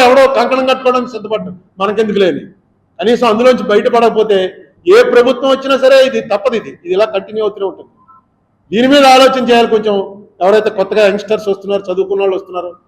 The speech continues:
టైమ్ స్పేర్ చేసే వాళ్ళు వస్తున్నారు, WhatsApp-లో చూస్తుంటే ఎలాంటి మాటలు చెప్తున్నారు, ఎంత బ్రహ్మాండంగా. వాళ్ళకి వాళ్ళ పేర్లు కూడా ఎక్కడ చెప్పుకోరు, పేర్లు కూడా తెలియవు. ఒక్కొక్కటి వింటుంటే మొత్తం ఫిగర్స్ నైన్టీన్ ఫిఫ్టీ టూ నుంచి, ఇంకొకడైతే మొన్న ఒక ఆయన పెట్టాడు నైన్టీన్ ట్వంటీ నైన్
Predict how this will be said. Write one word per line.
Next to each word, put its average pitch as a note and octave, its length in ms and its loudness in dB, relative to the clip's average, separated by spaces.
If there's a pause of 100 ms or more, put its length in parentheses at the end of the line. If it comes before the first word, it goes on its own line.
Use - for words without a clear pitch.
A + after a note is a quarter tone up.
(260)
టైమ్ G3 160 0
స్పేర్ G3 300 2
చేసే G3 180 0
వాళ్ళు F#3 160 0
వస్తున్నారు, F3 360 -8 (400)
WhatsApp-లో G#3 640 2
చూస్తుంటే G3 320 -4 (360)
ఎలాంటి F#3 340 -2
మాటలు F#3+ 320 -4
చెప్తున్నారు, G3 300 -8
ఎంత D#3+ 260 -14
బ్రహ్మాండంగా. G3 520 -4 (580)
వాళ్ళకి E3+ 240 -2
వాళ్ళ F#3+ 180 4
పేర్లు A#3+ 320 4
కూడా B3 200 6
ఎక్కడ A#3 240 0
చెప్పుకోరు, - 400 -4 (260)
పేర్లు A#3+ 180 4
కూడా B3+ 180 0
తెలియవు. A3 300 -2 (560)
ఒక్కొక్కటి G3 320 0
వింటుంటే A#3+ 400 0 (500)
మొత్తం A3+ 440 -2
ఫిగర్స్ A3+ 300 -2
నైన్టీన్ A3+ 340 -2
ఫిఫ్టీ A3+ 300 -8
టూ B3 120 -6
నుంచి, A3 420 -8 (280)
ఇంకొకడైతే A#3 500 4
మొన్న A#3+ 200 2
ఒక A#3 100 2
ఆయన B3 160 2
పెట్టాడు B3 300 2
నైన్టీన్ A#3+ 460 -4
ట్వంటీ A#3 340 -4
నైన్ B3 320 0